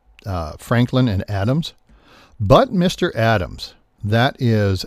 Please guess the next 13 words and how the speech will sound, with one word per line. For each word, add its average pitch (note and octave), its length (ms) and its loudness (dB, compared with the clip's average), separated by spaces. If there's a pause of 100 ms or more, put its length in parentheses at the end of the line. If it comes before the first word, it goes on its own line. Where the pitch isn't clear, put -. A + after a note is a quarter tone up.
Adams, C3 400 2
Franklin, A2+ 560 0
Jefferson, A2 480 -4
Sherman, G2+ 480 -2
and F2+ 160 -4
Livingston. G2 680 0 (840)
Yours, A#2+ 380 4
Yours, G#2 360 2
Yours F3+ 520 2 (280)
by F#2+ 240 0
Adams G2+ 460 -2
and F#2+ 220 -4
Abigail. B2+ 640 0